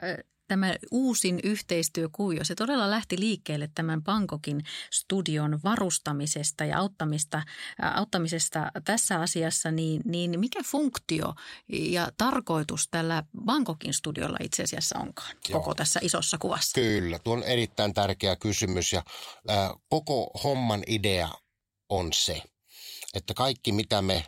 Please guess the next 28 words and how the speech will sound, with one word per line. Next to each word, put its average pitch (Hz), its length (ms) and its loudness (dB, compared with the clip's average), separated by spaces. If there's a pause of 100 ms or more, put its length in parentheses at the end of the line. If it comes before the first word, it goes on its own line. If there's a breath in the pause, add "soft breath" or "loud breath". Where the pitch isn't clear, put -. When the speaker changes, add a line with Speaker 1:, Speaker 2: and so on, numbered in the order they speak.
(120)
Speaker 2:
avainmediassa 98 1120 2 (380 loud breath)
tai 87 120 0
avainmedian 90 640 0
kautta 90 440 0
nyt 85 140 -2 (120)
Thaimaassa 90 600 0
teemme, 92 420 0 (440 loud breath)
se - 100 0
palvelee 117 420 2
yhtä 117 280 0
tarkoitusta 85 600 -2
varten. 80 380 -10 (260)
Ja 107 100 2
se 117 120 2
on 87 140 0
se, 117 200 2 (500 loud breath)
että 107 200 0
me 101 140 2
olemme 110 360 2
siellä 95 340 2 (120)
tukemassa 120 800 2 (520 loud breath)
Full 123 320 2
Gospel 104 480 0
Churches 95 560 0
of 92 120 -4 (140)
Thaimaa 90 540 2 (260)
kirkkokuntaa 110 1000 0 (400 loud breath)
siinä, 101 580 2